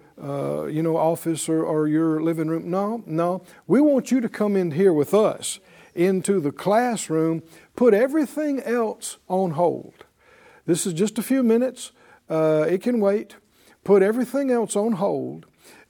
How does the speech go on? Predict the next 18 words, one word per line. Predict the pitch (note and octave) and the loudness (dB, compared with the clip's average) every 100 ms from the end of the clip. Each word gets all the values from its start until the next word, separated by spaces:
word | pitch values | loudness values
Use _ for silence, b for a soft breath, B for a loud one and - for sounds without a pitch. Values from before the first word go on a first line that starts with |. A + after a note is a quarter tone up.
| C#3 | -2
Give | G3 D4+ B3 G3+ | 2 2 0 0
the | A3+ | 2
Lord | G#3+ G#3+ G3 F#3 F3+ - | 4 4 2 0 -4 -4
your | E3 F3 D3+ | -2 0 0
full | - - F#3 G3+ G#3 G#3 G#3 F3 - _ _ | -4 -8 -2 2 2 2 0 -4 -12 _ _
attention. | E3 - D#3+ - - C#3+ _ _ _ b b b b | -12 -10 -10 -10 -16 -18 _ _ _ b b b b
And | C#3 D3+ | -4 2
you'll | G#3+ B3 | 2 2
find | C#4+ C#4+ A3 E3 | 0 -2 -2 -2
that | D3+ | -2
when | F#3+ F#3+ | -2 0
you | G#3+ | -2
seek | - D#4 C#4 D#3+ | -2 -6 -4 -6
Him | D#3+ | -4
with | D#3+ E3+ | 0 2
all | G3 A3 | 2 0
your | A3 | -2
heart, | F#3 C#4+ B3+ - | -2 -2 -4 -8